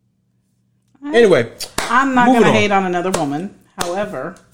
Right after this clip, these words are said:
Speaker 2: Well, that's another, that's a married woman. That's a married woman. I'm just, I'm just playing around. She a married woman. I ain't gonna mess with that. But childhood crushes. That's it. Whew. Oh, going back to my sitcom. So I was, like, a Perfect Strangers,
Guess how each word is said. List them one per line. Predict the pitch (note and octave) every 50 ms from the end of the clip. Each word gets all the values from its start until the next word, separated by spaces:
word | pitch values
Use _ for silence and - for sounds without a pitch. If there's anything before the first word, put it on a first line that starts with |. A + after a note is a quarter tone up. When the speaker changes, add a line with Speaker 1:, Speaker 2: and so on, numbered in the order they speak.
| - _ _ _ _
Speaker 2:
Well, | - G#3 E3+
that's | G3+ A#3+ -
another, | B3 G#3 F#3+ G3
that's | - -
a | D3+
married | C3 B2+ B2 A2+ G2
woman. | F#2+ F2 D2+ - -
That's | G#2+ - -
a | F2+
married | F2+ F#2 F#2 F#2 D#2
woman. | D#2+ E2+ F2 F#2+
I'm | G2 F#2
just, | F2+ - - -
I'm | G2 F#2+
just | F2+ F2 -
playing | - F2 E2 E2 E2
around. | E2 - -
She | - G#2+ F#2
a | E2
married | D#2+ E2 E2+ E2 C#2+
woman. | C#2+ D#2 D#2
I | D2+
ain't | - -
gonna | - - -
mess | - - -
with | -
that. | - - _ _ _ _ _ _ -
But | C#3+ C#3+ A2 - -
childhood | - - F3 F3 F#3 E3+ - C#3 A#2+ -
crushes. | - D3+ D3+ D3+ - - F2 E2+
That's | A2 C#3 C#3+ - -
it. | - - - - -
Whew. | D4 F4 F#4+ F#4+ F#4 - - - _ _ _ _ _ _ _ _ _ _ _ _ -
Oh, | E3+ A#2+ G2 - - -
going | C3 D3 E3
back | E3 D#3 -
to | C3+
my | B2+ B2
sitcom. | A#2 - C3 A#2 - - A#2 F#2+ - - - -
So | - - A2+
I | A2 A2 D#3 F#3+
was, | E3 B2+ A#2+
like, | A2 G#2 F#2+
a |
Perfect | F2+ - - B2+ A2+ A2+ G#2 F#2+
Strangers, | - - A2 A2 A2+ A2 G#2+ G2+ G#2 G#2 G2+ G2 G2 G2 - -